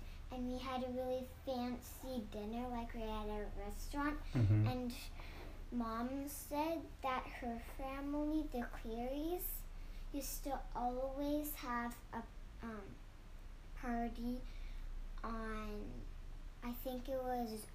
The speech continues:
Speaker 1: um, Friday, 'cause that's when her, um, grandmother died,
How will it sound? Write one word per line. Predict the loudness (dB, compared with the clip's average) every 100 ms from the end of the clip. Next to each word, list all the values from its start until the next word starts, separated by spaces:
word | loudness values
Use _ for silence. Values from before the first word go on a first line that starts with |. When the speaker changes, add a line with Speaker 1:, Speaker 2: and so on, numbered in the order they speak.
| -8
Speaker 1:
um, | -8 -8 -10 -10 -10 -10 -8 -8 -8 -8 -6 -2
Friday, | 2 2 2 0 0
'cause | -2 -2
that's | -2 -4 -2
when | -2 0 -2 -4 -6 -6 -6 -6 -4
her, | -4 -4 -4 -4
um, | -4 -4 -4 -6 -8 -8 -8 -6
grandmother | -4 -4 -4 -4 -4 -4 -4 -4 -6 -6 -6
died, | -8 -6 -2 -2